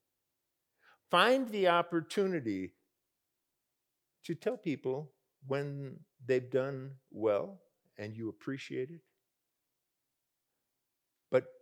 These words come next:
especially take the opportunity to, when people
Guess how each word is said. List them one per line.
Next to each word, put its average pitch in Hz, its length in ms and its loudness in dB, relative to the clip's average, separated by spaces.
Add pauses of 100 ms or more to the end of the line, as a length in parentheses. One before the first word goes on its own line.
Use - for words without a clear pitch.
especially 156 960 -4 (300)
take 156 260 -2
the 131 160 -4
opportunity 127 840 -8 (1200)
to, 196 120 -2
when 151 380 -4
people 208 560 -4